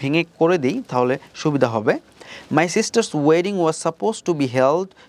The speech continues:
today at seven P M।" এটার পরিবর্তে যদি আপনি বলেন যে, "My English class was supposed to be held at five P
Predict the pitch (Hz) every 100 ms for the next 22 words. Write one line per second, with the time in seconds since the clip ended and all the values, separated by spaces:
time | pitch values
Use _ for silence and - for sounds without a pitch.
0 | _ 151 143 160 127 - - 117 120 135
1 | 156 - 120 98 - - 220 214 208 165
2 | - 214 175 139 143 143 120 135 214 -
3 | - - 123 131 127 117 - - - 127
4 | 135 - 202 220 247 262 - - 143 117
5 | 123 190 - - - - 135 143 151 -
6 | - 170 175 254 262 - 185 151 131 147
7 | 127 143 202 196 - - - - 131 -
8 | _ - - - - 185 147 -